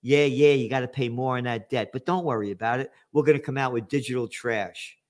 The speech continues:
Getting rid of that dirty cash. Americans are tapping their savings to meet basic expenses. Wholesale inflation stronger in January than predicted.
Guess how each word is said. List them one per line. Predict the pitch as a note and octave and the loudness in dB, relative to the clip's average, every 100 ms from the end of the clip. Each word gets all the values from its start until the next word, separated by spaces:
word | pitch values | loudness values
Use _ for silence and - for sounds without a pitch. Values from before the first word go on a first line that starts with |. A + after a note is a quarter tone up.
| _ _ _ _ _ | _ _ _ _ _
Getting | - - C3+ | -12 -8 -4
rid | D3+ | -4
of | D3 | -2
that | D#3 D3 | -4 -2
dirty | - F3 G#3 | -2 -2 -4
cash. | - B3+ - - - - - _ _ _ _ _ _ _ _ _ _ _ _ _ _ _ _ _ _ _ _ | -8 -6 -6 -8 -10 -18 -20 _ _ _ _ _ _ _ _ _ _ _ _ _ _ _ _ _ _ _ _
Americans | A2+ C#3 F3+ F#3 F#3 E3 D3 | -2 6 6 6 4 2 0
are | |
tapping | D3+ D#3+ D#3+ E3 | 2 4 4 4
their | D#3 D3 | 0 0
savings | - D#3 D#3 D#3 D#3 C#3+ - _ - | 4 6 6 2 -4 -8 -14 _ -12
to | C3 | -4
meet | D3 C#3+ | -4 -2
basic | D3 C#3+ C#3+ D3+ | 0 0 -2 -6
expenses. | C#3 - - C3 A2+ - - - - - _ _ _ _ _ _ _ _ | -8 -10 -6 -4 -4 -8 -14 -14 -16 -18 _ _ _ _ _ _ _ _
Wholesale | C#3 C#3+ - - - D#3 D3+ D3+ | 0 0 -4 -16 -4 2 4 4
inflation | D3 - D#3+ E3 D#3+ E3+ D#3+ | 0 0 2 2 0 -6 -6
stronger | - - D3 D#3 D3 D3+ | -10 -4 0 0 -2 -6
in | D3 | -6
January | C#3 C#3+ D3 D3 C#3+ C#3+ | -2 0 0 -2 -2 -2
than | C#3 C3 | -4 -6
predicted. | C#3+ B2+ C3+ - F#2+ | -8 -2 -2 -2 -8